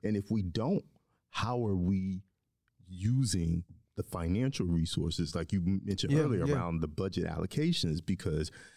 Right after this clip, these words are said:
Speaker 1: you know, one of my mentors has always said, you know, "You show me your budget, I can show you what your values
Speaker 2: What you,
Speaker 1: are."
Speaker 2: what you care about.
Speaker 1: Yeah.
Speaker 2: Yeah, I, um, <clears throat> we did a, a, uh,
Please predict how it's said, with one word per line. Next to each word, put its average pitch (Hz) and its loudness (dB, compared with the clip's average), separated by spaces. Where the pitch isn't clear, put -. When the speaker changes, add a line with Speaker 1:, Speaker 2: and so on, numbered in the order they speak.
Speaker 1:
you 98 -6
know, 92 0
one 82 2
of 92 2
my 104 0
mentors 85 0
has 78 0
always 90 -2
said, 73 -2
you 87 -2
know, 82 -4
"You 87 -4
show 104 0
me 87 0
your 78 0
budget, 82 0
I 98 -4
can - -6
show 98 0
you 80 2
what 78 0
your 87 0
values 85 0
Speaker 2:
What - -4
you, - -4
Speaker 1:
are." - -8
Speaker 2:
what 101 -8
you 117 -8
care 117 -6
about. 104 -8
Speaker 1:
Yeah. 117 -2
Speaker 2:
Yeah, 110 -2
I, 127 -4
um, 107 -6
<clears throat> - -4
we 135 2
did 135 2
a, 107 -4
a, 107 -4
uh, 98 -6